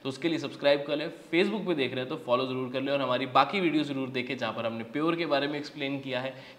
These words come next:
creative के बारे में explain किया कि उसमें कौन से कलर्स आते हैं, कौन से features आते हैं और कौन से इंजन option के साथ अवेलेबल है। अगर आप diesel लेने का सोच रहे हो और कम से कम पैसे लगाना चाहते हो तो प्योर की तरफ आपको जाना पड़ेगा, but Pure के बारे में Pure की video में पता लगेगा।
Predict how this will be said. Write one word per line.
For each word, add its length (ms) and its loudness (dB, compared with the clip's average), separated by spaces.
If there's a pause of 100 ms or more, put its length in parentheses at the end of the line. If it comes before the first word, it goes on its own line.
creative 420 4
के 80 2
बारे 220 4
में 100 -2
explain 340 -6
किया 120 -2
कि 100 -4
उसमें 260 -6
कौन 180 -2
से 120 -6
कलर्स 340 0
आते 220 -2
हैं, 200 -4
कौन 200 -4
से 220 -6 (260)
features 320 2
आते 240 4
हैं 60 2
और 60 -4
कौन 220 0
से 100 -4
इंजन 260 -2
option 280 -4
के 80 -4
साथ 140 -2
अवेलेबल 440 -4
है। 80 -2
अगर 120 2
आप 160 2
diesel 260 2
लेने 260 2
का 80 0
सोच 260 -4
रहे 140 0
हो 80 -4 (240)
और 100 2
कम 160 0
से 120 0
कम 220 4
पैसे 220 4
लगाना 260 2
चाहते 240 0
हो 60 -2
तो 60 0
प्योर 360 2
की 100 2
तरफ 180 2
आपको 200 2 (100)
जाना 180 0
पड़ेगा, 360 -4 (400)
but 160 10 (640)
Pure 220 4
के 120 4
बारे 220 6
में 360 -2
Pure 220 4
की 120 2
video 240 2
में 120 -2
पता 160 -2
लगेगा। 380 -8